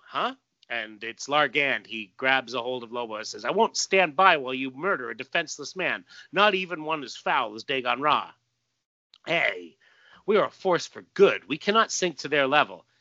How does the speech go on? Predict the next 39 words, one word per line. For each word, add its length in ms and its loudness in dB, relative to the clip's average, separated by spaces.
Is 100 -10
that 220 8
a 40 -4
fact?" 600 -2
Whack, 440 -2
and 100 -10
he 80 -16
punches, 600 -8
uh, 420 0
and, 400 -6
um, 480 -4
uh, 640 -14
uh, 140 -4
Largand. 600 4
And 120 2
he 80 4
says, 380 6
"Nobody 320 6
tells 340 -2
me 100 0
what 180 -4
to 100 -10
do, 260 -2
especially 440 0
not 240 4
you, 240 -2
wimp." 420 -4
And 80 -16
he 40 -12
throws 300 -2
a 60 -2
rock 320 4
at 120 2
him, 140 -8
which 140 -14
shatters 500 2
against, 480 -10
uh, 320 -4
Largand's 800 -8